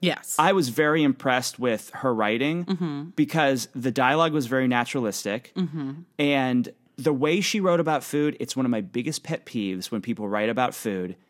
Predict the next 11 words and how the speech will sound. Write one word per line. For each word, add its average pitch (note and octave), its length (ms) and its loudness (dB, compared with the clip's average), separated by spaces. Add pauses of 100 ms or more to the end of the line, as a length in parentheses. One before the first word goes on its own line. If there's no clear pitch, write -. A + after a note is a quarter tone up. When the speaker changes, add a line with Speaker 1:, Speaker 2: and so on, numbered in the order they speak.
(180)
Speaker 2:
It A#2 100 -10
grosses C3+ 580 2
me A#2+ 160 2
out F2+ 400 -2 (140)
Speaker 1:
Mm-hmm. E3 240 -2
Speaker 2:
when B2+ 120 2
they're B2 120 2
like, G#2 260 -2
"Succulent - 800 -6
peaches," F#2+ 1000 -4
and, G2 440 -2